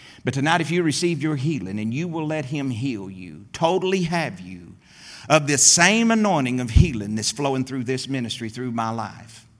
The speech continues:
he will double it in your life." And said, "There's three treasured words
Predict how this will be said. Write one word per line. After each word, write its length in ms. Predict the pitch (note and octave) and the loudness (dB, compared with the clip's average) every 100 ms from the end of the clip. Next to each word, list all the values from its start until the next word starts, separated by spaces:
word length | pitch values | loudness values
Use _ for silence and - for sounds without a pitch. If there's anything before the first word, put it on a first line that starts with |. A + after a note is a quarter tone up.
| _ - - - | _ -20 -20 -2
he 180 | - G3+ | 2 4
will 180 | D#3+ D3 | 2 -2
double 500 | A2+ E3+ F3 B2 A#2 | 0 2 2 0 -2
it 120 | A2 | 0
in 140 | A2+ | 2
your 200 | A#2+ A#2 | 2 0
life." 480 | G2+ F2+ - - - - - _ - - - | -4 -8 -12 -20 -20 -20 -20 _ -20 -8 4
And 160 | E3+ | 4
said, 380 | E3 F3+ D#3 C3+ | 6 4 2 2
"There's 220 | D#3 C#3 | 0 0
three 480 | - G3+ A#3 B3+ C4 | -4 -6 0 0 0
treasured 720 | B3+ - A3+ A3 G#3 G#3 F3 | -2 -4 0 0 0 -4 -2
words 720 | C#3+ E3+ A#2 F#2+ G2 F2+ - | 0 2 0 -2 -6 -8 -8